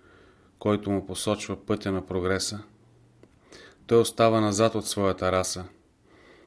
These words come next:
не може да напредва и да я задмине. Такъв човек остава пленник на своята раса. Той ще бъде осъден да се връща в нея безспирно. Този закон ни е показан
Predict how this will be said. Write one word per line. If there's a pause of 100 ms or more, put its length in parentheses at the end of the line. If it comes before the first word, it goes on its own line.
(160)
не
може
да
напредва
и
да
я
задмине. (2250)
Такъв
човек
остава
пленник
на
своята
раса. (840)
Той
ще
бъде
осъден
да
се
връща
в
нея
безспирно. (1120)
Този
закон
ни
е
показан